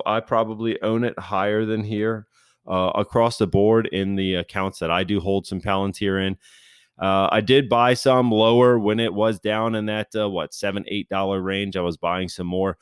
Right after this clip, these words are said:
but, uh, I would still like to average down, but, uh, not after we've had this, uh, this nice gap higher. I would probably let this one cool a few days before I even take a,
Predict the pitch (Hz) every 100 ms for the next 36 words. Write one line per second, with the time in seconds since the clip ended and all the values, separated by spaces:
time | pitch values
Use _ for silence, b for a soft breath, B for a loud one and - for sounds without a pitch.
0 | b b b _ 117 113 127 123 - 139
1 | 147 123 - 143 139 135 107 _ _ _
2 | _ _ _ _ _ _ _ _ - 95
3 | 95 B B B B 117 139 165 - 117
4 | 147 139 143 - 135 135 139 101 113 -
5 | 107 104 117 120 107 110 104 107 101 95
6 | 98 85 95 - 92 87 78 92 - 95
7 | 92 90 - 92 85 - 95 98 110 113
8 | b b b - 104 113 110 117 110 104
9 | 107 104 104 104 98 101 92 - 101 101
10 | - 101 98 98 101 90 87 101 101 95
11 | 87 95 95 85 101 -